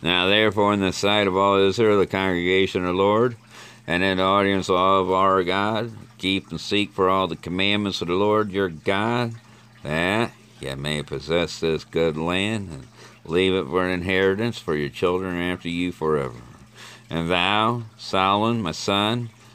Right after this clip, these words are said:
know that thou, God of the Father, serve him with a perfect heart and with will of mind,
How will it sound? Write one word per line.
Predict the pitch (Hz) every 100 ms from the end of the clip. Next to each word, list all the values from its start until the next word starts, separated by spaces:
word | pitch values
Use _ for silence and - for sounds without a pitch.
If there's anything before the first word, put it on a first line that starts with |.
| -
know | - 85 90 98 107
that | 87 -
thou, | 90 95 98 101 101 101 - - - - - -
God | 87 92 98
of | 95
the | 82
Father, | - 98 98 104 110 110 76 - - - -
serve | 95 95 90
him | 92
with | 92 -
a |
perfect | - 104 101 - - 87
heart | 98 104 110 117
and | 73
with | 73 -
will | 90 95 92
of | 87
mind, | 90 98 104 107 120